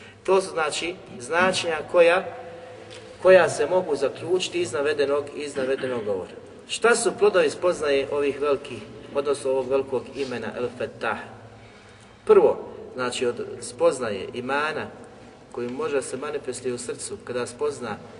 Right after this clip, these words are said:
Gospodara svjetova kroz ime El Fettah, jeste da Allah, subhanahu wa ta'ala, pravedni sudija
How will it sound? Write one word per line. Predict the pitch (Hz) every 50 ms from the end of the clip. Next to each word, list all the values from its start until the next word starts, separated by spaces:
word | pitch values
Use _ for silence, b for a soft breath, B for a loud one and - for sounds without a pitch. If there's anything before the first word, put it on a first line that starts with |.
| B B B B -
Gospodara | 113 110 - 127 120 135 139 143 135
svjetova | - - 139 123 - - 110 107 104 -
kroz | 143 135 120 120
ime | 143 139 131 120
El | 120 113 110 110
Fettah, | - 113 113 - - 147 151 143 123 120 127
jeste | 139 135 131 - - 147 - B B B B B B B -
da | 123 123 -
Allah, | 170 175 175 170 156 139
subhanahu | - - - - - - 156 156 151 147 139 135
wa | 131 127 -
ta'ala, | 135 131 127 123 117 - -
pravedni | 139 131 127 127 117 117 113 107
sudija | - - 120 110 110 104 92